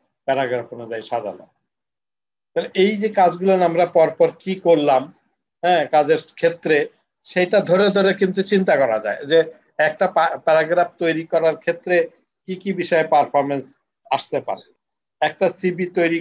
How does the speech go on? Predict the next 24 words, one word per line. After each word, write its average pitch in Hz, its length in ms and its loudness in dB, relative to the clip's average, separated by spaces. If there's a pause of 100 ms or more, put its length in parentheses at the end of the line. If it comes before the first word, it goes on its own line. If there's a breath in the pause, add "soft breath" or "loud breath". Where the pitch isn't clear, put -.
করার 160 300 2
ক্ষেত্রে 165 300 0 (680)
কি 190 180 -4
কি 190 80 -4 (100)
বিষয়ে 160 280 0 (440)
পারফরম্যান্স 147 480 0 (120)
আসতে - 220 -8 (120)
পারে। 107 180 -4 (800)
তাহলে 170 180 -4 (100)
এইখানে 190 260 -2 (100)
কিন্তু 190 200 -2 (420)
এমন 175 240 0
হতে 170 220 0
পারে 151 140 2 (100)
যে 151 40 0 (100)
আমার 143 180 -2 (120)
প্রথম 156 240 -4 (100)
যে 151 60 -6 (100)
কাজটা, 123 320 -4 (440)
ঠিক 151 200 -6
আছে, 127 140 -10 (120)
আমি 123 160 -14 (260)
কম্পিউটারে 117 580 -8 (540)
আমার, 117 200 -8